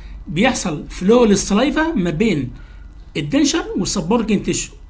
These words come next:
اللي هو بطريقة الايه؟ الكابيلاريتي، اللي هي الخاصية الايه؟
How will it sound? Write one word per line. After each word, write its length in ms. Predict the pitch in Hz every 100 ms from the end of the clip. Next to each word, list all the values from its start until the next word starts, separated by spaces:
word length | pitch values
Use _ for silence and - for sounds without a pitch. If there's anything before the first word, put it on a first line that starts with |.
| - - - - - -
اللي 120 | 160
هو 80 | 185
بطريقة 400 | 165 160 202 185
الايه؟ 300 | 175 185 170 - - -
الكابيلاريتي، 680 | - 156 175 180 147 - - - - -
اللي 100 | 156
هي 40 |
الخاصية 380 | - 143 - 190
الايه؟ 380 | 185 175 165